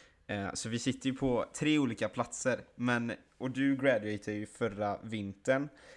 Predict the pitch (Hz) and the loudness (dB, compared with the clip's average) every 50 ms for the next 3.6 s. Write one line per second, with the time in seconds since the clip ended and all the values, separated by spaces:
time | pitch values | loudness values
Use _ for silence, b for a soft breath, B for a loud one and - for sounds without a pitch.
0 | B B - 117 120 120 123 127 127 - 143 - - 117 113 - - - 143 151 | B B -2 -2 0 2 2 2 2 0 0 0 0 -2 -2 -4 -4 0 2 4
1 | 160 160 160 156 147 123 104 - 104 - - - - - 117 107 127 131 131 127 | 4 4 4 4 2 2 0 -2 -4 -8 -12 -14 -12 -10 0 4 4 6 6 6
2 | 127 123 120 117 101 104 - 104 110 101 98 98 98 98 92 95 98 95 98 101 | 4 2 0 -2 -6 -6 -4 -4 -2 -2 -4 -4 -8 -10 -10 -8 -8 -6 -6 -6
3 | 98 92 92 92 - 113 117 143 165 139 - | -4 -6 -6 -8 -6 -2 0 0 0 0 -2